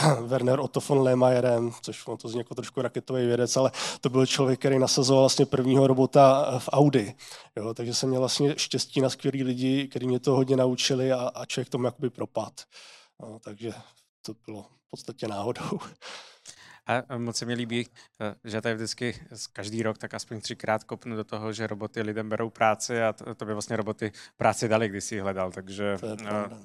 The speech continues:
Speaker 2: máme odpověď na to, jestli berou nebo dávají práci. Některým, aspoň jednomu,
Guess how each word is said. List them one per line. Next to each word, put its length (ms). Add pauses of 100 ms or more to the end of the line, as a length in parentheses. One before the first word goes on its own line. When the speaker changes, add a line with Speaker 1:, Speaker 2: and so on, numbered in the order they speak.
Speaker 2:
máme 280
odpověď 420
na 120
to, 80
jestli 220
berou 280
nebo 180
dávají 420
práci. 560 (920)
Některým, 500 (160)
aspoň 260
jednomu, 400